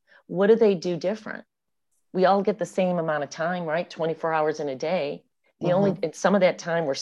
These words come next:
Speaker 1: sleeping, we're eating, we're taking care of, you know, just life. But how do you use your time? Who do you spend your time with?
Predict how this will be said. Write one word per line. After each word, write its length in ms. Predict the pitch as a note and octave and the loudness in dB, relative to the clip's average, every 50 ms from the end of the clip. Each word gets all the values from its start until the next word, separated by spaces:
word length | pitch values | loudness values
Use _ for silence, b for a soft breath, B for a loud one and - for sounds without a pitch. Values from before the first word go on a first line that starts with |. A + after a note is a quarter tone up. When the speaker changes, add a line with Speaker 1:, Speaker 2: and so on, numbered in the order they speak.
| - | -2
Speaker 1:
sleeping, 440 | - F3 F#3 G#3 - E3+ D#3+ D3+ D3+ | 0 0 0 0 0 -2 0 0 0
we're 180 | D3 C3+ B2+ - | 0 0 -2 0
eating, 400 | - E3+ D#3 D#3 D#3 D3 D3+ D3 | -2 -2 0 0 0 0 0 0
we're 240 | C3 C3 B2 B2 A#2+ B B B B B | 0 0 -2 -2 -4 B B B B B
taking 320 | - F#3 F3 F3 E3+ D#3+ | -2 -2 0 0 -2 -4
care 240 | - - F3 D#3+ D3+ | -2 0 2 4 4
of, 180 | C#3+ C#3 C3+ - | 4 4 2 0
you 80 | E3+ | -2
know, 120 | D3 C3 D3 | -2 -2 -2
just 260 | C#3 D3+ C#3+ - - | -2 -6 -8 -8 -4
life. 500 | C3+ D3+ D3 C#3+ C3 D3 - - - _ b b b b b b b b b b b - | 2 4 4 4 4 2 -2 -10 -20 _ b b b b b b b b b b b -2
But 400 | E3 F#3 E3+ D#3 D3+ - - _ _ _ _ _ _ | 2 4 4 4 4 2 -2 _ _ _ _ _ _
how 300 | - - - - F3+ F#3 | -18 -12 -6 -2 0 0
do 80 | F#3 G3+ | 0 0
you 100 | G#3 G3 | 0 0
use 240 | F3 F#3 F#3 F3+ | 0 -2 -4 -4
your 100 | - E3+ | -4 -6
time? 380 | E3+ - - F#3 G3+ A3 G3+ D3 | -8 -8 -8 -8 -6 -6 -8 -8
Who 160 | - D3 E3+ | -8 -6 -4
do 60 | D#3+ | -4
you 100 | F#3 F3+ | -2 -4
spend 380 | F#3+ F#3+ - - G3 F#3 F#3 F3+ | -4 -6 -4 -4 -2 -2 -2 -4
your 80 | F3+ F3 | -8 -10
time 340 | - F3+ F3 F3+ F#3+ F3+ | -10 -8 -6 -4 -4 -4
with? 240 | D3 - - - _ | -6 -8 -10 -12 _